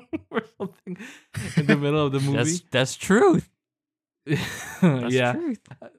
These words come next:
Speaker 1: I don't know. Like, yeah, well, it's kinda like a signifier. Like, fuck, if I'm willing to pee in the middle of the movie, then I don't really give a shit, to be honest.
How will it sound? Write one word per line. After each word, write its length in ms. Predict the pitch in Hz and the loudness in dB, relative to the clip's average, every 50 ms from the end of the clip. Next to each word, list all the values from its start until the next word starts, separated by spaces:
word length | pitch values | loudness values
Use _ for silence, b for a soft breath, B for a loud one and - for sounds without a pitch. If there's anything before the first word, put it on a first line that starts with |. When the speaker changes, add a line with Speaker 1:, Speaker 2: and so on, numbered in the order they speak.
| _ _ - | _ _ -8
Speaker 1:
I 140 | 127 127 123 | -4 -4 -2
don't 140 | 120 117 113 | -2 -2 -2
know. 220 | 113 113 120 120 | -4 -4 -4 -4
Like, 200 | 123 127 131 127 127 | -4 -6 -6 -6 -8
yeah, 280 | 107 120 135 127 120 | -8 -6 -4 -2 -2
well, 160 | 120 120 123 104 | -2 -2 -4 -6
it's 100 | 127 123 - | -8 -8 -8
kinda 200 | - 139 143 147 | -4 -4 -2 -2
like 140 | 139 127 117 | -2 -2 -4
a 20 | |
signifier. 640 | 110 - - 131 127 127 135 127 - 131 131 135 131 | -4 -4 -4 -2 -2 -2 -2 -2 -2 -2 -2 0 -2
Like, 140 | 113 110 104 | -2 -4 -6
fuck, 240 | - - 120 110 117 | -6 -4 -4 -4 -4
if 120 | 120 110 123 | -4 -4 -2
I'm 160 | 127 127 127 | 0 0 0
willing 260 | 131 135 151 165 156 | 0 0 0 0 0
to 60 | 135 117 | 0 -2
pee 260 | - - 123 120 120 | -4 -4 -4 -2 -2
in 80 | 120 | 0
the 60 | 120 113 | 0 0
middle 180 | 117 117 117 117 | 0 0 0 -2
of 60 | 107 | -2
the 80 | 110 | -2
movie, 320 | 107 107 110 110 107 117 113 | -2 -2 -2 -2 -2 -4 -4
then 180 | 101 104 101 101 | -4 -4 -6 -6
I 80 | 101 101 | -6 -4
don't 160 | 110 110 104 | -4 -4 -2
really 160 | 101 95 98 | -4 -4 -6
give 260 | 90 - - 110 101 | -8 -10 -8 -8 -8
a 60 | 98 101 | -8 -8
shit, 340 | - - 101 98 90 - _ _ _ _ _ _ _ | -10 -14 -16 -16 -18 -20 _ _ _ _ _ _ _
to 60 | - | -14
be 100 | 101 104 | -12 -10
honest. 400 | 101 98 98 98 98 98 - - | -10 -10 -10 -10 -12 -14 -14 -16